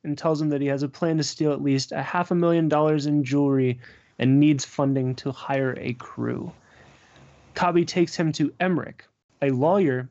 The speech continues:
who is lured by the idea of a large haul since he is secretly broke. And he agrees to fund the heist and help fence the jewelry after with cash on delivery. After they leave, he then plots a double cross with Branham,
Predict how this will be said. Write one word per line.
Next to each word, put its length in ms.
who 140
is 180
lured 480
by 80
the 160
idea 320
of 80
a 60
large 380
haul 380
since 200
he 140
is 140
secretly 560
broke. 560
And 80
he 80
agrees 320
to 100
fund 320
the 60
heist 500
and 140
help 240
fence 300
the 100
jewelry 640
after 560
with 180
cash 340
on 160
delivery. 520
After 300
they 200
leave, 420
he 220
then 240
plots 480
a 100
double 300
cross 440
with 220
Branham, 500